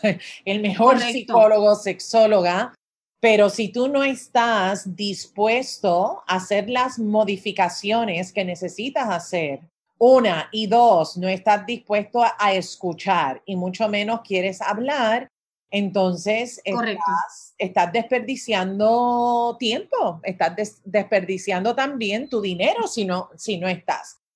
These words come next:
Speaker 1: Ahora, también es importante que la gente sepa que tener resistencia cuando estamos dentro del servicio también es parte del proceso.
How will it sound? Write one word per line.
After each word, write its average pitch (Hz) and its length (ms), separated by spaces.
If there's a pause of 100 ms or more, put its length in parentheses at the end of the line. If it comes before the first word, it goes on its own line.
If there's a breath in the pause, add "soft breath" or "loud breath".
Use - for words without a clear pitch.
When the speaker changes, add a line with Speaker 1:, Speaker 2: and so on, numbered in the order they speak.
(120)
Speaker 1:
Ahora, 220 440
también 233 380
es 262 100
importante 311 580
que 214 100
la 185 140
gente 180 340
sepa 262 640 (460)
que 240 160
tener 233 460
resistencia 233 1400 (320)
cuando 208 320
estamos 208 480
dentro 247 400
del 233 180
servicio 226 920
también 220 440
es 220 180
parte 196 400
del 165 180
proceso. - 640